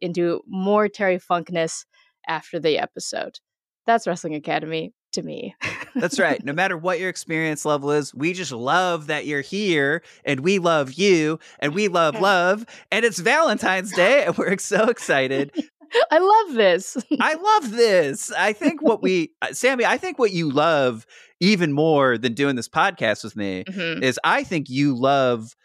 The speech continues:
Speaker 2: what's gonna happen when we finally reach one thousand subscribers on YouTube. And that is, you're gonna put me through a goddamn table for real,
Speaker 1: <laughs>
Speaker 2: like Dudley Boyz style. "You're gonna pick me up and slam my ass through a table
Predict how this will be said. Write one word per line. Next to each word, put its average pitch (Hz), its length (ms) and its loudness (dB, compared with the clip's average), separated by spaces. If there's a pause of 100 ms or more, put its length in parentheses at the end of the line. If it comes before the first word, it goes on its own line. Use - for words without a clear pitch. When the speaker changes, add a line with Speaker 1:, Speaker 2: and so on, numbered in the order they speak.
(180)
Speaker 2:
what's 147 260 0
gonna 147 180 0
happen 135 680 -2
when 135 280 0
we 131 160 0
finally 135 480 -2
reach 123 460 0
one 143 440 -2
thousand 147 600 -2
subscribers 120 580 -2
on 101 200 0
YouTube. 104 640 -4 (460)
And 135 140 0
that 175 180 2
is, 190 640 0
you're 254 140 0
gonna 339 140 4
put 339 160 0
me 339 80 2
through 302 160 2
a 247 60 2
goddamn 254 680 2
table 220 460 2
for 214 200 0
real, 175 560 4
Speaker 1:
<laughs> 107 40 -8
Speaker 2:
like 135 240 0
Dudley 233 340 2
Boyz 143 320 2
style. 123 640 0 (360)
"You're 165 160 0
gonna 170 380 2
pick 214 220 0
me 208 80 0
up 208 160 2
and 175 100 -6
slam 226 320 0
my 208 160 0
ass 196 180 -2
through 208 140 0
a 196 60 -2
table 196 480 -4